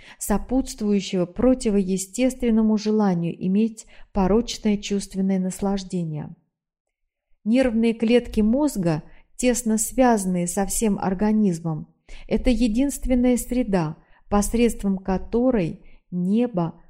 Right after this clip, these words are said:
может общаться с человеком и влиять на его внутреннюю жизнь.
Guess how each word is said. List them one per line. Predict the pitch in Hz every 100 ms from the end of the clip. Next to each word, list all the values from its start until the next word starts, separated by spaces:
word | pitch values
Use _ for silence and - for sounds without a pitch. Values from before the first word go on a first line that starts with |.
| _
может | 190 240 240 240
общаться | 196 - 220 220 190
с |
человеком | - - 196 185 175 240 254 180 165 -
и | 226
влиять | 190 180 175 202 240 247 196
на | 180
его | 165 165 196 208 -
внутреннюю | 180 180 190 190 190 190 185 175
жизнь. | 170 160 - 175